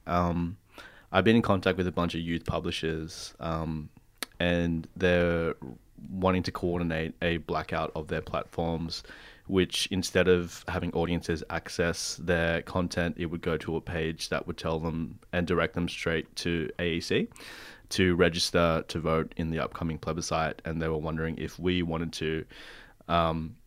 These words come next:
not black out, but, um, dedicate some programming during that time to, um, directing people to also, um, register to vote,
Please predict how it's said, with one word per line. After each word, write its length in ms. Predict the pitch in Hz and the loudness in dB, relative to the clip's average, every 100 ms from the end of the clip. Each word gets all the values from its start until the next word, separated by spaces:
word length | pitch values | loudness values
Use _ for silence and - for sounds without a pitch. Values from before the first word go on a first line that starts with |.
| - - - | -20 -8 6
not 240 | 117 156 | 8 10
black 240 | 143 113 95 | 12 10 10
out, 400 | 92 110 - - | 8 8 4 4
but, 320 | 87 85 - - | 4 4 0 -2
um, 240 | 87 85 | 0 0
dedicate 500 | 80 85 87 87 85 | 2 0 2 0 0
some 160 | - 85 | -2 -2
programming 500 | 87 85 82 82 82 | 0 2 2 0 -2
during 300 | - 90 95 | 2 4 6
that 180 | 87 - | 4 2
time 440 | - 85 82 78 - - - - - | -2 0 0 -2 -6 -16 -20 -18 -6
to, 680 | - 90 87 85 85 85 - - - 85 | 0 2 4 2 2 0 -2 -10 -10 -4
um, 460 | 82 80 78 76 - - _ - | -2 -2 -4 -8 -12 -20 _ -4
directing 320 | 98 95 - 87 | 4 6 6 2
people 260 | 87 92 | 0 -2
to 120 | - - | -2 0
also, 720 | 87 80 - 95 98 113 - - | 2 2 4 4 6 2 -2 -2
um, 420 | 98 98 95 95 - _ _ _ - - - - 95 | 2 4 2 0 -6 _ _ _ -20 -20 -16 -4 6
register 380 | 95 92 101 | 6 6 0
to 80 | 92 | 0
vote, 320 | 87 98 - | 6 6 6